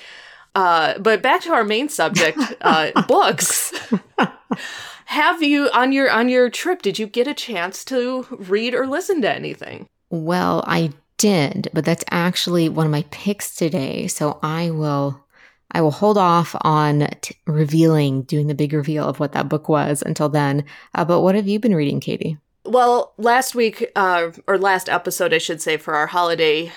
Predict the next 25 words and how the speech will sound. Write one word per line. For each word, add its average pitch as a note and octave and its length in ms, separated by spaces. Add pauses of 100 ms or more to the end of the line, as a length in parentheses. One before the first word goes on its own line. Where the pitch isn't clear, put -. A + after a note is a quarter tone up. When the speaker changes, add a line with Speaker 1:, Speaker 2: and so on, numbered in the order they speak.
(160)
Speaker 1:
gift-giving E3 460
episode, D#3+ 400
I D#3 60
talked D#3+ 280
about D3+ 500
the D#3 480
book D#3 300
Last D#3 300
Call, D#3+ 560
A D3+ 40
True E3 160
Story D#3 280
of D#3 100
Love, D#3+ 220
Lust, D#3 260
and E3 140
Murder D#3+ 320
in D3+ 320
Queer D#3+ 320
New D#3 100
York D#3+ 300
by D#3+ 120
Elon D#3 380
Green. F3 380 (540)
And, F#3 500